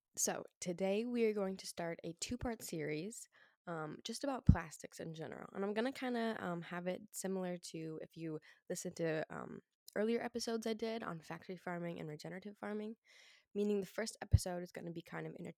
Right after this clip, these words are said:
introducing the problem, you know, um, the harmful effects of it, the history of it, just everything in general.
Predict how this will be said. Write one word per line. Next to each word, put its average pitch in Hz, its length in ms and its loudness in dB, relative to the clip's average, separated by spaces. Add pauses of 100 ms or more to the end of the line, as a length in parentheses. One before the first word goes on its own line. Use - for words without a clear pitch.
(160)
introducing 196 580 0
the 220 60 0
problem, 190 720 0
you 180 140 -8
know, 156 260 -6 (540)
um, 151 320 -8
the 165 80 -10
harmful 165 420 -4
effects 214 400 -4
of 180 160 -4
it, 165 220 -4
the 160 60 -10
history 196 420 -6
of 175 180 -6
it, 175 220 -2
just - 280 -10 (300)
everything 175 380 0
in 160 80 -2
general. 160 420 -4